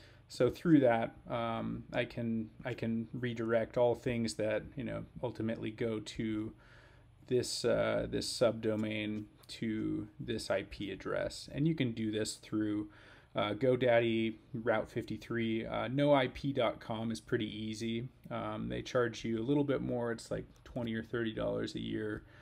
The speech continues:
but also worth it, um, if, if you don't wanna go through all the trouble of,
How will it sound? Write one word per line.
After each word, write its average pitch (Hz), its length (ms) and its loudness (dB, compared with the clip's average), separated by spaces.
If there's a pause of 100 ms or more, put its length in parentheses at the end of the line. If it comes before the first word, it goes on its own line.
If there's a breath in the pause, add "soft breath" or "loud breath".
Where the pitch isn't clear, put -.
(360 loud breath)
but 151 120 6
also 139 360 10
worth 107 360 0
it, 107 220 -4 (340)
um, 110 680 -6
if, 113 220 -12
if 117 180 -8
you 117 60 -8
don't 113 200 -4
wanna 107 160 -4
go 107 180 -6
through 110 260 -4
all 107 120 -2
the 107 80 -6
trouble 104 580 -4
of, 104 320 -2